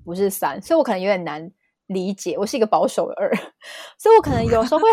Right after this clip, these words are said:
很难理解到底是有怎样源源不绝的动力可以让他们总是对事物充满好奇心。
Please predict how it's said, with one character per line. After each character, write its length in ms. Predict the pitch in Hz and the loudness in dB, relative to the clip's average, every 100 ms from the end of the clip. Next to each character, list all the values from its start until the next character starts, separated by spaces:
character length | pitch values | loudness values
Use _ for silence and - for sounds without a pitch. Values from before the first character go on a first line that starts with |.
| 392 | 4
很 180 | 349 254 | 2 0
难 240 | 233 220 226 | 0 -2 -4
理 180 | 226 | -6
解 220 | 240 269 226 | -4 -2 -2
到 220 | 370 330 | -2 -6
底 100 | 214 | -8
是 260 | 247 302 | -8 -8
有 120 | 247 190 | -6 -6
怎 160 | - | -6
样 200 | 180 269 | -6 -4
源 160 | 233 196 | -4 -4
源 140 | 196 | -6
不 140 | 214 254 | -8 -8
绝 140 | 185 | -8
的 140 | 151 165 - | -8 -8 -8
动 240 | 208 185 | -10 -8
力 160 | 202 180 | -12 -10
可 160 | - | -10
以 80 | 202 190 | -10 -8
让 180 | 247 214 | -8 -10
他 140 | 208 | -10
们 300 | 208 165 180 _ _ _ _ | -10 -12 -18 _ _ _ _
总 220 | 226 196 | -10 -8
是 180 | - 285 | -8 -6
对 160 | 277 | -4
事 320 | 247 - 254 220 | -4 -6 -4 -4
物 120 | 220 | -6
充 220 | - 196 | -10 -12
满 140 | 185 | -12
好 240 | - 202 170 | -10 -10 -10
奇 260 | - - | -14 -16
心。 520 | - - - 69 202 | -16 -18 -20 -20 -20